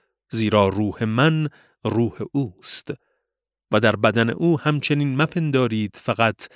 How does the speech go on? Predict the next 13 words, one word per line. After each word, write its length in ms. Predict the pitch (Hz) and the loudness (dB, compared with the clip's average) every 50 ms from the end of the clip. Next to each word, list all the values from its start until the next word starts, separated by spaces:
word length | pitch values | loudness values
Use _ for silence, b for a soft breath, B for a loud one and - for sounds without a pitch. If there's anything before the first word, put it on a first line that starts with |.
| b b b b | b b b b
روح 340 | - 117 110 101 90 98 110 - | -2 0 0 0 -2 -4 -8 -6
او 320 | - 143 147 170 165 143 117 | -2 -2 0 0 0 -2 0
وارد 360 | 113 107 95 90 95 87 - | 0 0 0 0 -4 -6 -8
شده 280 | - - 113 95 101 | -8 -8 -6 -4 -4
است، 460 | 92 85 80 - - - - - - - - _ _ _ _ _ _ _ - | -4 -6 -6 -8 -6 -4 -4 -4 -4 -8 -10 _ _ _ _ _ _ _ 0
بلکه 360 | - 113 107 95 - - 123 | 0 0 0 0 -4 -4 -4
روح 320 | 110 95 104 101 87 - 110 | -2 -2 -2 -4 -4 -4 -6
من 380 | 101 98 113 135 151 160 156 | -4 0 2 2 2 2 0
هم 240 | 131 147 156 160 156 b b b b b b _ - | 0 0 0 -2 -2 b b b b b b _ -4
ایضاً 640 | 117 117 110 107 104 104 131 147 160 160 151 143 131 - _ _ - | -2 -2 -2 -4 -2 0 2 2 2 2 0 -2 -4 -8 _ _ -6
وارد 420 | 110 113 107 95 92 117 139 151 | 0 2 2 2 2 2 0 -2
شده 320 | - - - - 101 - 82 | -2 -6 -8 -6 -6 -6 -6
است، 420 | 78 - - - - - - - | -10 -10 -8 -4 -4 -4 -4 -6